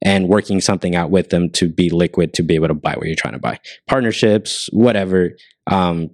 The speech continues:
how you can get very, very creative with that stuff. I-, if you really wanna know what I mean by that, feel free to hit me up. Um, but the second thing would be add an extra cushion to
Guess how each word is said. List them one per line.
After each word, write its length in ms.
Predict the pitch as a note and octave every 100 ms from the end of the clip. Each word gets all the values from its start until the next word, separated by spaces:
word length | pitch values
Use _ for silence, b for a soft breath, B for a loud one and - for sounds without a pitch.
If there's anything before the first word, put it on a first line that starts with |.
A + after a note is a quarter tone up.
| _ _ _ -
how 240 | G2+ A2+
you 220 | G#2+ A2+
can 100 | A2+
get 140 | G2+ F2
very, 480 | F#2 A2 C#3 A#2+ G#2+
very 240 | G2 F#2
creative 460 | - F#2 F#2 E2+ - B B
with 140 | G2 F#2+
that 180 | F#2+ -
stuff. 460 | - F2+ F2 - -
I-, 160 | G2+ F#2
if 240 | G2+ -
you 140 | F#2+ G#2+
really 220 | B2 A2
wanna 280 | G2 F#2 F2+
know 220 | F2+ F2
what 160 | F2
I 80 | E2+
mean 180 | E2+ E2
by 140 | E2
that, 220 | E2 E2 -
feel 140 | - G2
free 200 | - F2+
to 100 | E2
hit 160 | -
me 140 | F2 F2
up. 160 | E2 E2+ B B B
Um, 440 | F#2+ F#2+ F2 E2 E2 _
but 300 | A2+ G#2+ - _ _ _ -
the 100 | G2+
second 300 | - A2+ G#2
thing 160 | G#2+ G2+
would 140 | F2+
be 360 | G2 F#2+ F2+ _ _ _ -
add 160 | A2+
an 100 | A2
extra 260 | G#2+ - G2+
cushion 540 | - F#2 - F2 F2+ - _ _ -
to 500 | - A2+ G2+ G2 F2